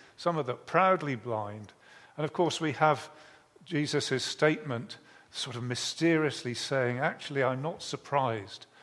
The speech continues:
that some people don't get it and some people do, because no one can come to me," says Jesus,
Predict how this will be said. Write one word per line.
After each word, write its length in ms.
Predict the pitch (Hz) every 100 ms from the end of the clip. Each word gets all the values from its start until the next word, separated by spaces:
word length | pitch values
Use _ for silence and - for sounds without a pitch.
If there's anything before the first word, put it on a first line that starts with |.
| - _
that 100 | -
some 260 | - - 151
people 320 | 131 131 131
don't 280 | 120 131 139
get 240 | 131 117
it 200 | 113 113 - - -
and 120 | 123
some 240 | - 147 131
people 380 | 135 120 127
do, 360 | 120 135 117 101 - - - -
because 400 | 135 - 143 151
no 180 | 170
one 260 | 170 156 151
can 320 | - 160 175
come 280 | 151 143 123
to 140 | -
me," 300 | 110 98 98 - _ - _
says 240 | - 123
Jesus, 640 | - 123 113 - 101 -